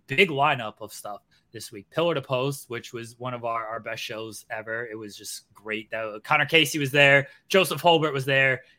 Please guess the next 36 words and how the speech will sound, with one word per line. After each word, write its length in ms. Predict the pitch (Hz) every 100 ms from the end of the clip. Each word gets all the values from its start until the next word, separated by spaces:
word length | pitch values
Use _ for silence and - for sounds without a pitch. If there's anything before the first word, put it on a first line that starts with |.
| -
S 200 | 180 175
P 140 | 185
three 180 | 143 165
was 100 | 151
there 160 | 147 139
getting 240 | 143 131
killed. 380 | 156 139 135 127 _
Samira 500 | - 165 147 170 170
was 180 | 156 139
there. 460 | 143 143 143 139 135 _ _
Uh, 200 | 127 123
great 280 | 120 151 139
lineup 320 | 135 127 120
on, 160 | 123 117
on 140 | 117
Pillar 280 | - 123 120
to 80 | 113
Post. 460 | - 117 117 - _ _ _
Um, 500 | 120 123 123 123 120 123
we've 180 | 127 123
had 300 | 135 123 127
two 340 | - 214 220
episodes 600 | 175 175 175 180 175 156
of 80 | 139
the 120 | 135
Joshi 460 | 123 135 151 - 143
Dreamcast 640 | - 139 139 143 131 131
with 80 | 123
Scotty 380 | - - 127 123
Wrestling 520 | 120 123 - 123 123 - _
reviewing 380 | - 113 123 120
the 40 | 110
Tokyo 380 | 139 127 131
Joshi 400 | 123 123 - 110
Pro 240 | - 185 175
Show 380 | - 165 160